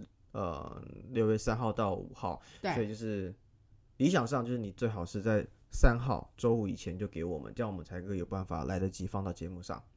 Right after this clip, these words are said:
Speaker 2: 嗯。
Speaker 1: 然后有兴趣的话，就可以点我们的那个粉专里面有一个连结组合包，里面会有我们的 email。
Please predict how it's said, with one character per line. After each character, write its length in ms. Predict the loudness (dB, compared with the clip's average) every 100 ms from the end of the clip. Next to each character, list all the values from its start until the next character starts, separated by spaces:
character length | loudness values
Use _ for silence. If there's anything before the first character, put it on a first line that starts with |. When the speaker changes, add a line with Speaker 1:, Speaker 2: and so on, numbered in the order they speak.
| -6
Speaker 2:
嗯。 180 | -4
Speaker 1:
然 80 | 0
后 80 | 0
有 60 | 0
兴 160 | 0
趣 100 | 2
的 80 | 4
话， 160 | 4 2
就 80 |
可 140 | 2 0
以 60 |
点 200 | 0 -2
我 80 | -2
们 220 | -2 -2
的 120 | -2 0
那 120 | -2
个 320 | 0 0 0 -6 -20
粉 280 | -6 0 2
专 240 | 4 2 2
里 160 | -2
面 300 | 0 0 -2 -8 -20 -20 -20 -20 -14 -4
有 100 | -2
一 80 | 0
个 120 | -2
连 240 | 0 -2
结 200 | 0 0
组 200 | 0 -4
合 180 | -2 0
包， 320 | 4 4 2 -2
里 80 |
面 120 | -2 0
会 140 | 2
有 80 | 2
我 60 |
们 120 | 0 -4
的 80 |
email。 300 | -2 0 0